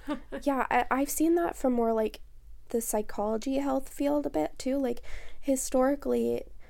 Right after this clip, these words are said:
Speaker 2: the way we understand the human body and the human mind is from, uh, the standard of man. So when we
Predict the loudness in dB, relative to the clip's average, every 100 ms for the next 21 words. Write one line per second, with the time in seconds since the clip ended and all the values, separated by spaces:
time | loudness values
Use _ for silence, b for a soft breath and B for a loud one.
0 | b -16 -14 -14 -2 2 4 4 4 2
1 | 0 0 2 0 0 0 2 0 -4 -4
2 | -2 0 0 -2 -4 -4 -4 -4 -2 -2
3 | -2 -2 0 -2 -4 -4 -4 -6 -8 B
4 | B B B -4 -4 -4 -2 -2 -4 -6
5 | -8 -8 -8 -8 -10 -10 -8 -6 -6 -4
6 | -2 -2 -2 -2 -2 -4 -4 -4 -6 -10
7 | -6 0 2 0 -2 -4 -6 -6 B B
8 | B B -2 2 2 4 2 0 -4 -2
9 | 0 0 -2 -2 -4 -6